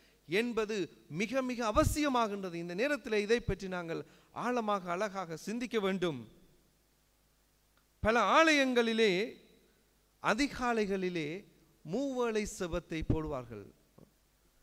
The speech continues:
அந்த மூவேளை செபத்தை கேட்டுத்தான் பலர் தங்களுடைய வாழ்க்கையை, தங்களுடைய நாளாந்த செயல்பாட்டை ஆரம்பிப்பார்கள். அந்த மூவேளை செபம்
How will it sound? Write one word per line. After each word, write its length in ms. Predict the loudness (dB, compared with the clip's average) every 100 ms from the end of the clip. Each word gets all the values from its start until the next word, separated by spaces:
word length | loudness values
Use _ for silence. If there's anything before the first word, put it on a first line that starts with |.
| _
அந்த 200 | -4 0
மூவேளை 460 | 4 6 8 6 4
செபத்தை 380 | 2 2 2 0
கேட்டுத்தான் 920 | -2 -2 -2 -2 -6 -4 -2 -2 -4 -12 -20 _ -4
பலர் 360 | 0 2 2
தங்களுடைய 540 | 2 0 0 -2 -2 -2
வாழ்க்கையை, 800 | 0 -2 -4 -6 -4 -2 -4 -4
தங்களுடைய 520 | -6 -2 -2 0 -2
நாளாந்த 460 | -2 -4 -4 -4 -6
செயல்பாட்டை 680 | -6 -4 -2 -4 -8 -6 -6
ஆரம்பிப்பார்கள். 840 | -4 -6 -8 -10 -8 -8 -10 -12 -16 -20 -16
அந்த 200 | -12 -8
மூவேளை 460 | -6 -4 -2 -4 -4 -6
செபம் 500 | -4 -4 -6 -12